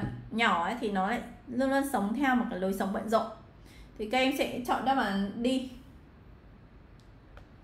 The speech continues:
Tiếp theo số ba này, without math mà không có môn toán thì mọi người sẽ bị ngớ ngẩn trong cái việc lựa chọn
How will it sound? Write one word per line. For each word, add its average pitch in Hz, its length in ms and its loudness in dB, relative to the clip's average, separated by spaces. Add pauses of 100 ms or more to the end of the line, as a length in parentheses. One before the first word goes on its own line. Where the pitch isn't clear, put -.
(1400)
Tiếp 339 140 0
theo 330 220 10
số 240 80 4
ba 262 280 10
này, 214 200 2 (280)
without 285 320 4
math 254 300 6 (800)
mà 226 380 4
không 285 120 2
có 247 60 2
môn 254 220 2
toán 226 320 4
thì 285 80 2
mọi 220 240 2
người 208 220 2
sẽ 240 120 -2
bị 247 160 0
ngớ 220 260 2
ngẩn 240 400 4
trong 254 220 4
cái 196 120 0
việc 247 320 2 (1000)
lựa 254 300 2
chọn 285 220 4